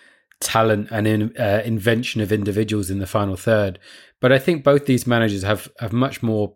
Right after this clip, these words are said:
prescribed, um, expectations of their attacking players.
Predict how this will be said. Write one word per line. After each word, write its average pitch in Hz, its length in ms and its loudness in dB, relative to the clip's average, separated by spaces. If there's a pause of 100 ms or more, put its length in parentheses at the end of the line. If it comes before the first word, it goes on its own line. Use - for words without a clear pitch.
(120)
prescribed, 107 1000 0 (520)
um, 101 200 0
expectations 107 840 0
of 92 160 -2
their 98 380 0
attacking 107 420 -4
players. 98 540 2